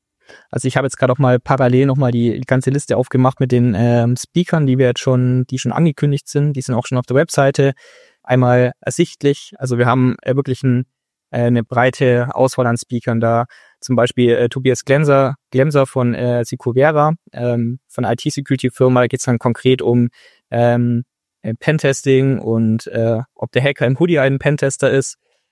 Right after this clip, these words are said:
Äh, wir haben, äh, Gerrit Mock von der Programmierbar auch am Start diesmal, ähm, der extra aus Bad Nauheim noch anreist, der über, äh, Signals in, in, ähm, modernen Web-Frameworks pra-, spricht. Wir haben aber auch andere Themen, wie zum Beispiel das,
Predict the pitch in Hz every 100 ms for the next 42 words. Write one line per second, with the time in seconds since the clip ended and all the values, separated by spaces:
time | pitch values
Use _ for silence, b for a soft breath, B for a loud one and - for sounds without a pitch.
0 | _ 120 120 123 127 139 143 139 139 135
1 | 127 127 139 147 127 151 160 - 135 127
2 | 135 131 151 175 151 107 135 131 131 -
3 | 120 135 - 127 135 131 135 - - 123
4 | 127 127 127 131 - 131 - 131 - 127
5 | 127 131 131 127 - 131 131 123 123 -
6 | - 120 127 123 120 B B B _ _
7 | - 120 123 123 - 160 151 147 - 123
8 | 123 123 120 120 120 120 120 120 120 _
9 | - 127 127 120 156 - 151 143 139 -
10 | - - _ _ - - 135 - - b
11 | b b 120 139 156 135 127 131 147 143
12 | - 131 131 127 120 120 117 123 117 -
13 | 117 120 120 -